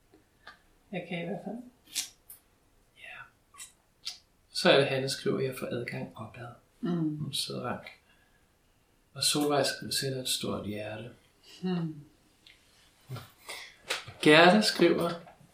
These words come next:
Speaker 2: Kom ind. Tilbage i tiden på kursus oplevede, at jeg var bange for Gud, så jeg skulle lægge mig i Guds hånd det turde jeg slet ikke.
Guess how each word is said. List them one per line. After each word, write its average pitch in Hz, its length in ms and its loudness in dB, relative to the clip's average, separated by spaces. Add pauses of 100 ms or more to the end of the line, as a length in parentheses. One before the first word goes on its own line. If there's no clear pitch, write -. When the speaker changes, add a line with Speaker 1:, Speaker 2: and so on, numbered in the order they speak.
(200)
Speaker 2:
Kom - 360 -4
ind. 220 120 8 (1200)
Tilbage 156 720 4
i - 120 -8
tiden 196 520 6
på - 120 -6
kursus 175 720 2
oplevede, 147 560 2
at 135 80 -2
jeg 123 160 2
var - 160 -2
bange 127 320 2
for 131 80 -4
Gud, 226 440 6 (260)
så - 160 -2
jeg 151 120 2
skulle 151 260 0
lægge 151 240 4
mig 147 220 2
i - 20 -6
Guds 143 320 -4
hånd 123 280 -2 (1300)
det 139 100 -8
turde 185 340 8
jeg 139 80 4
slet 127 260 0
ikke. - 220 -4